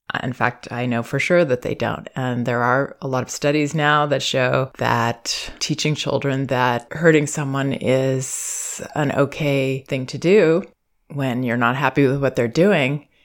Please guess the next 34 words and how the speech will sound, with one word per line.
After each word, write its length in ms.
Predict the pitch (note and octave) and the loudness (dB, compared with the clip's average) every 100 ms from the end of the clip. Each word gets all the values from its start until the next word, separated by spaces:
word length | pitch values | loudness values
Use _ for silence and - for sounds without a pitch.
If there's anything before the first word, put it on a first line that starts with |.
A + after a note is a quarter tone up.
| _ | _
is 220 | - C#3+ D#3 | 0 0 2
a 40 | |
message 540 | C#3+ C3 - C3+ B2+ - | 2 0 0 -2 -2 -2
that 580 | D3 C3+ C3+ - - - | 0 2 0 -4 -18 -12
people 340 | - D3+ D#3 D#3 | -4 -2 0 -2
take 340 | - D3+ D3+ | 0 0 0
with 240 | - G#3 - | 0 0 2
them 260 | - - | 0 0
from 480 | - - - B2+ A#2 | -4 -8 -4 -2 -2
this 220 | A#2 - | -2 -4
kind 240 | - - B2 | -4 -4 -6
of 100 | A#2+ | -6
experience 640 | D3 - - C3 B2 A#2 - | -6 -2 2 2 2 0 -2
in 80 | A#2+ | -2
childhood. 640 | B2 A2 - A#2+ G#2+ - - _ _ _ _ _ _ _ _ _ - | 2 2 0 -2 -4 -6 -16 _ _ _ _ _ _ _ _ _ -8
The 100 | C#3 | -6
choice 500 | - - F#3 G3 - | -4 2 4 4 0
that 480 | - C#3 C3 - - | 0 2 2 0 -6
this 160 | - C3 | -8 -6
parent 360 | - D#3 A#2+ - | -4 -2 -4 0
offers, 760 | F#3 A3+ D#3 B2+ B2+ - - _ _ - | 2 2 2 0 0 -6 -12 _ _ -4
do 160 | D3 | 0
I 100 | C3+ | 2
just 280 | B2+ C3+ - | 2 -2 -2
give 180 | D3 C3 | 0 2
up 160 | B2+ | 0
the 80 | - | -2
SWAT 460 | A#2+ - D#3 E3 - | -8 2 4 4 2
and 180 | C3 B2 | -2 -2
risk 240 | C#3+ - | -2 -2
a 60 | C3+ | 0
burn 340 | C3 B2+ C3 | 2 2 2
later 320 | B2 B2+ A#2+ | -2 -2 2
on? 460 | A#2 D#3+ F3 C3+ | 4 4 4 0